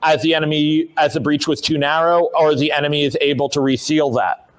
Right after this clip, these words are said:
It risks creating gravitational pull as you have to commit more and more forces to support the fight inside the city, and it can pull from other fights that you're having in the more rural areas.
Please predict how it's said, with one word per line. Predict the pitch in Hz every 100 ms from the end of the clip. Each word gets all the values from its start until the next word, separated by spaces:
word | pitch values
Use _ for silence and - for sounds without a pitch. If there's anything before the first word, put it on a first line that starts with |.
| - - - - -
It | 190
risks | 180 220 - -
creating | 220 202 196 190 139
gravitational | 143 170 170 160 165 165 160
pull | 160 220 170
as | 135 139
you | 160
have | 156 -
to | -
commit | 165 165
more | 156 160 175
and | 170
more | 156 156 156
forces | - 175 175 151 135 127 - - - -
to | 185
support | - 180 156 156 135
the | 165
fight | - - 143 143
inside | 143 131 - 123 120
the | 110
city, | - 180 143 135 - - - 165
and | 151
it |
can | 165 139
pull | - 185
from | 180 180 165 165
other | 160 165 156
fights | - 143 139
that | 147
you're | 135
having | 127 127 143
in | 135 127 131
the | 127 131 131
more | 131 131 127
rural | 131 123 127 139
areas. | 143 123 101 90 -